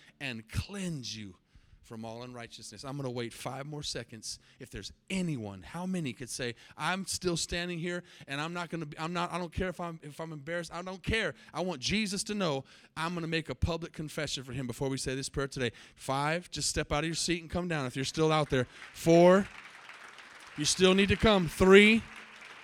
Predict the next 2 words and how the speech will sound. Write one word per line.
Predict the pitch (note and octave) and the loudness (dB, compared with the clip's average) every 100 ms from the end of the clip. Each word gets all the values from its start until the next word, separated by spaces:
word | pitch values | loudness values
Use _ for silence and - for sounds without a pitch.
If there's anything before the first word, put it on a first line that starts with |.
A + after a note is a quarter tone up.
| - - - - - - - - - - - - - - - | -20 -20 -20 -20 -20 -20 -20 -20 -20 -18 -18 -18 -20 -16 2
two, | - G#3 G#3+ A3+ A#3+ - - - - - - - - - - - - - - - - - - | 10 12 12 12 6 -2 -18 -20 -20 -20 -20 -20 -20 -20 -20 -20 -20 -20 -20 -20 -20 -18 -2
one. | C#3+ G3 G#3 A3 A#3 | 4 8 8 6 2